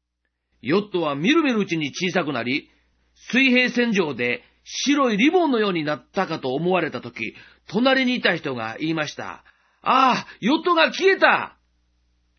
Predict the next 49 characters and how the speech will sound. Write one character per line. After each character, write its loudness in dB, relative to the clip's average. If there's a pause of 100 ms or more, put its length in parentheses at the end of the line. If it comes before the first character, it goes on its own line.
し -12
か 2
し -6
彼 0
は 0
言 -2
い -4
ま -6
し -16
た。 -14 (460)
「消 2
え 4
た -2
ん -8
じ -12
ゃ -18
な -20
い。 -20 (840)
私 0
た 4
ち -10
の -4
目 -4
に -4
見 -4
え -2
な -4
く -14
な -12
っ -20
た -12
だ -14
け -10
だ。」 -18 (960)
私 0
た 4
ち -8
の -2
目 -2
に -2
見 0
え 2
な 2
く -4
な -2
っ -10
た -4
瞬 -2
間、 -2